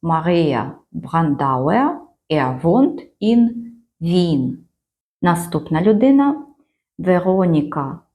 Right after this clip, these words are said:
Ферес, Мюнхен. Das ist Veronika Ferres. Sie wohnt in München. Нагадую, він це er, sie це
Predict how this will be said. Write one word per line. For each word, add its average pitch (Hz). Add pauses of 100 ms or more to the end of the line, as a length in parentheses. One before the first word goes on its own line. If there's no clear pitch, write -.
(140)
Ферес, 160 (160)
Мюнхен. 190 (420)
Das 180
ist 156 (160)
Veronika 151 (300)
Ferres. 151 (500)
Sie 311
wohnt 165 (140)
in 208
München. 180 (880)
Нагадую, 160 (280)
він 160
це - (320)
er, 156 (880)
sie 165
це 254